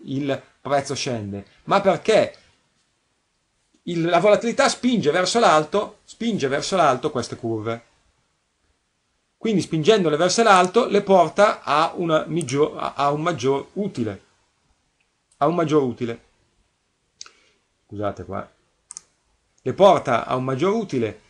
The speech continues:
ehm, che appunto succede su-, sul ribasso. Cos'è che si rischia? Beh, certo che si rischia.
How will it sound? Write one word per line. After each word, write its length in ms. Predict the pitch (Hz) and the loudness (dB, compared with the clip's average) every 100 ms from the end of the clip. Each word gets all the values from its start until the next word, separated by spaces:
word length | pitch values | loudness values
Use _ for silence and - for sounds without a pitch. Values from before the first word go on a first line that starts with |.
| _ _ | _ _
ehm, 1080 | 139 139 139 139 123 123 120 113 110 104 101 95 90 _ _ _ _ _ _ _ _ _ _ - - | -4 -2 0 0 0 -4 -4 -6 -8 -10 -12 -14 -20 _ _ _ _ _ _ _ _ _ _ -12 -10
che 140 | - 185 | 2 2
appunto 340 | - 196 208 | 4 0 -2
succede 300 | 170 143 175 | -4 -4 -6
su-, 200 | - 143 | -6 -10
sul 240 | - 127 107 | -6 -6 -4
ribasso. 560 | 123 156 - - 95 _ _ | 2 2 0 -10 -14 _ _
Cos'è 260 | - 262 277 | 0 6 4
che 120 | 160 | 4
si 120 | - | -4
rischia? 480 | 147 117 101 101 98 | -4 -4 -8 -14 -10
Beh, 180 | - 202 - | -4 -4 -4
certo 260 | 202 190 | -6 -4
che 140 | 185 135 | -6 -6
si 100 | 131 | -6
rischia. 420 | 113 101 - | -6 -8 -10